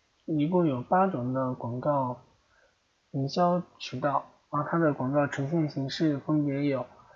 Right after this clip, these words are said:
信息流广告、开屏广告、详情页广告、朋友圈广告等。那它的付费效果一般都是按照C P C以及C P M来进行。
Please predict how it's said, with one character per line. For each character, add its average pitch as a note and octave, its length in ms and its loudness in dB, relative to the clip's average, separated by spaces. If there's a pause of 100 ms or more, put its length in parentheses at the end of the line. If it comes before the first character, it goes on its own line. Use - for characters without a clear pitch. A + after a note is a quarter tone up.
(260)
信 E3+ 180 4
息 F3 80 0
流 E3+ 220 4
广 B2 240 -2
告、 C3+ 260 0 (220)
开 E3 160 0
屏 D#3+ 200 2
广 B2+ 220 -6
告、 - 300 -2 (500)
详 D3+ 260 0
情 E3 200 2
页 D#3+ 160 6
广 A#2+ 220 -4
告、 B2+ 260 -4 (180)
朋 D3+ 140 4
友 D3 100 4
圈 E3+ 220 2
广 A#2+ 160 -4
告 C#3+ 200 4
等。 C3+ 220 -8 (600)
那 F3+ 120 2
它 F3+ 220 4
的 F3 180 6
付 - 180 -4
费 F#3 140 4
效 E3 280 2
果 C3+ 280 -2
一 C#3+ 80 -2
般 D3+ 220 0
都 D3+ 80 2
是 - 120 -8
按 D3 220 0
照 C3 260 0
C E3 200 -2
P D#3+ 160 2
C D#3+ 240 2
以 C3 80 -4
及 C3 120 -6
C E3 200 0
P D#3 100 -2
M C#3 320 0
来 B2+ 160 -4
进 D3+ 240 0
行。 B2 300 -12